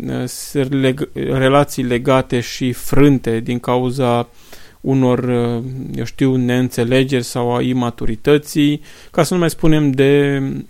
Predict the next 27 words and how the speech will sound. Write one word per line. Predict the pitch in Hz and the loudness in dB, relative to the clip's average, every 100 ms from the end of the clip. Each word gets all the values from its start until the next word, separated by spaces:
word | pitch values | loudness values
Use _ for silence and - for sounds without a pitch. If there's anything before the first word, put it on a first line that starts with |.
| - 143 | -14 -8
modul | 131 135 156 156 | -2 4 6 6
în | 135 | 2
care | 131 127 | 2 0
ne | 127 | 0
formează | - 131 127 127 131 | -2 -2 2 0 2
mass | 123 120 - | 0 0 0
media | 135 143 143 131 | 0 0 2 0
prin | 117 - 123 | 2 4 4
filme, | 123 151 151 139 123 | 4 2 2 2 -2
prin | - 139 135 | -2 0 0
tot | 127 139 | 0 -2
felul | 151 139 | 0 0
de | 131 | 0
vedete | 120 123 135 139 131 | 0 0 2 0 -2
care | 127 | -2
își | 123 - | -4 -2
fac, | 135 131 - | -2 -2 -2
uh, | 131 123 | -2 0
viața | 135 127 127 | 0 -2 0
intimă | 127 127 127 123 | -2 -2 -2 -4
publică, | - 147 143 127 - 131 202 - - - - - - - - - - - - - | 2 4 4 0 -2 -4 -4 -8 -20 -20 -20 -20 -20 -20 -20 -20 -20 -20 -20 -10
um, | 160 160 - - - - | -8 -6 -8 -14 -20 -12
contribuie | - 165 - 233 208 151 131 143 160 156 - | 2 2 4 2 2 2 4 4 4 6 6
la | 147 151 | 6 2
construirea | 143 165 151 - 160 190 196 127 120 131 143 - | 4 4 4 2 0 4 4 4 2 2 2 2
unei, | 165 151 165 160 156 156 151 151 | 2 2 2 4 4 2 2 2
uh, | 151 151 147 | 2 0 -2